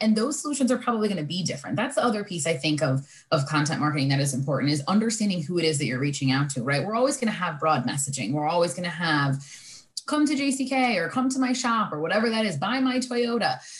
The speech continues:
But if you can figure out who your target audience is and really reach them on their level and help solve their problems and help understand the way that they would use your product in their everyday life, I think that's how you find people really starting to engage with your brand, right? And then from there,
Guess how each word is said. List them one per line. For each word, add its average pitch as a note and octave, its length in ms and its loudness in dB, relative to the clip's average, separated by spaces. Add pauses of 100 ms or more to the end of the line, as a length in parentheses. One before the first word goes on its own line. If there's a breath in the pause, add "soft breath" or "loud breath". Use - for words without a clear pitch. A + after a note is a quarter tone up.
But - 180 0
if B3 140 0
you B3 120 0
can C4 160 2
figure D4 260 0
out C4+ 100 2
who B3 120 0
your G3+ 140 0
target G3 340 0
audience E3+ 420 0
is D#3+ 280 0
and E3 280 -2
really F#3+ 420 0
reach E3+ 220 0
them D3+ 120 0
on C3 160 2
their C#3 220 0
level F#3+ 340 2
and D#3 140 0
help C#3+ 220 -2
solve B2+ 280 -2
their F3+ 200 0
problems G3 520 0
and D3 80 -4
help D3 260 -2
understand D3 500 0
the C#3+ 80 2
way D#3 160 2
that C3+ 180 -6
they E3 180 2
would D#3+ 160 0
use C#3+ 240 2
your D#3+ 160 2
product D#3+ 380 0
in D3 80 2
their C#3+ 160 2
everyday C#3+ 440 0
life, E3+ 340 2 (420 loud breath)
I A3 60 2
think C4 180 2
that's - 260 0
how A#3 140 0
you G3+ 180 2
find F3 380 0
people D3+ 400 0
really D3+ 260 2
starting D3 280 2
to C#3+ 140 -2
engage C#3 440 2
with - 160 -6
your A2+ 140 -4
brand, - 360 -4
right? - 280 0
And G#3+ 120 0
then A3 180 2
from G3 220 -4
there, A#3 340 0